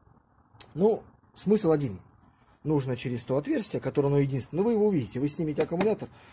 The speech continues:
Когда снимете фильтр, снимете аккумулятор весь полностью, у вас останется, м, э, блок пустой, открытое место пустое. Вы это отверстие сразу увидите. Оно без заглушки с этой стороны, оно сразу бросается в глаза. То есть, ну, нагнетесь, посмотрите, увидите.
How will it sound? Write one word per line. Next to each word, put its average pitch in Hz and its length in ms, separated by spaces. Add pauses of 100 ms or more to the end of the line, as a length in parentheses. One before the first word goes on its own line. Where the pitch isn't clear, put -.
Когда 147 160
снимете 147 360 (920)
фильтр, 180 340
снимете 147 360
аккумулятор 165 500 (320)
весь 120 280
полностью, 117 500
у - 20
вас 117 140
останется, 120 440 (520)
м, 143 520
э, 123 640
блок 165 360
пустой, 113 480 (280)
открытое 139 520
место 123 260
пустое. 123 380
Вы 202 100
это 185 140
отверстие 170 280
сразу 147 280
увидите. 101 280 (760)
Оно 170 200
без 156 180
заглушки 196 420
с - 80
этой 175 80
стороны, 170 400
оно 175 120
сразу 185 300
бросается 147 380
в 123 80
глаза. 113 240
То 107 100
есть, 107 160
ну, 156 80
нагнетесь, 185 460
посмотрите, 143 560
увидите. 120 360